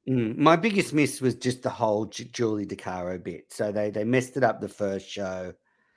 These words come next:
and the second show was fine. I, I, I didn't, you know, it didn't land for me. I'm a, sort of a bit sick of the DeCaro hate. I get it. I get why it was in the show, and a lot of people found it amusing, but, you know, I just find it a bit boring now. She's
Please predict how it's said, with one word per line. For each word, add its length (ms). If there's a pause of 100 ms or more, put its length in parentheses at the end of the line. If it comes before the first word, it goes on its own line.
(360)
and 240
the 40
second 360
show 160
was 160
fine. 320 (280)
I, 260 (220)
I, 100 (100)
I 100
didn't, 340
you 100
know, 100
it 120
didn't 200
land 420
for 140
me. 300
I'm 180
a, 80
sort 180
of 80
a 60
bit 240
sick 280
of 120
the 80
DeCaro 720
hate. 300
I 80
get 300
it. 220 (480)
I 80
get 260
why 440
it 180
was 160
in 100
the 60
show, 400
and 120 (380)
a 40
lot 160
of 80
people 400
found 320
it 100
amusing, 640
but, 180 (480)
you 80
know, 260
I 80
just 160
find 180
it 80
a 40
bit 180
boring 360
now. 220
She's 260